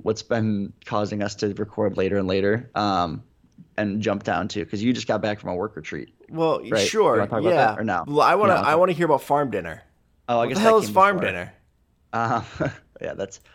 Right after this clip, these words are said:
Speaker 1: well, it's very much a hipstery trend these days for farms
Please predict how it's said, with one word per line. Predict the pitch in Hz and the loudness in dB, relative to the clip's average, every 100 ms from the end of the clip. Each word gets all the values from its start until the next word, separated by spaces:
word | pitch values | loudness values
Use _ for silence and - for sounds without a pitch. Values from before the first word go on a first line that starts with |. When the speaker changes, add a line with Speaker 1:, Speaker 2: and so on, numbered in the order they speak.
| _ | _
Speaker 1:
well, | - 113 98 - | -2 0 0 -2
it's | 110 107 | -6 -6
very | - 127 127 127 | -4 0 0 0
much | 120 113 - - _ _ _ _ _ _ _ _ | -2 -4 -8 -16 _ _ _ _ _ _ _ _
a | 101 98 95 - _ | -6 -4 -6 -10 _
hipstery | - 120 120 - 110 | -12 -8 -8 -4 -4
trend | 104 110 101 | -2 -2 -4
these | 98 98 | -4 -6
days | 95 98 90 85 | -4 -2 -2 -6
for | - 101 101 101 95 | -10 -4 0 0 -2
farms | - 104 101 98 95 - | -2 0 2 0 -4 -8